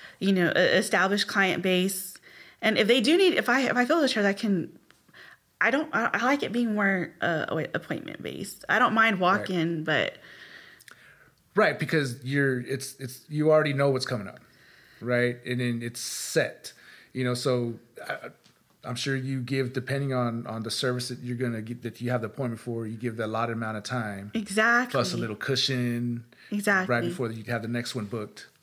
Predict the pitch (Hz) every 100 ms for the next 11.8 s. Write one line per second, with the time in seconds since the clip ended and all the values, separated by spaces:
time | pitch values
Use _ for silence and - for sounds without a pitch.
0 | - 240 247 - 247 240 240 214 214 -
1 | 214 185 185 185 185 196 214 - 220 208
2 | 202 196 - 202 202 185 - 170 180 -
3 | - - - - 202 - - - 208 165
4 | 175 180 175 214 233 208 208 233 185 214
5 | 220 240 226 196 175 190 - 214 226 -
6 | - - 190 185 190 233 - 226 226 214
7 | 214 120 123 117 95 87 - 208 - 208
8 | 185 190 226 247 196 170 170 139 131 123
9 | 160 135 123 117 104 85 82 - 208 220
10 | 208 214 - 160 143 - 202 214 233 240
11 | 196 196 - 220 202 180 165 160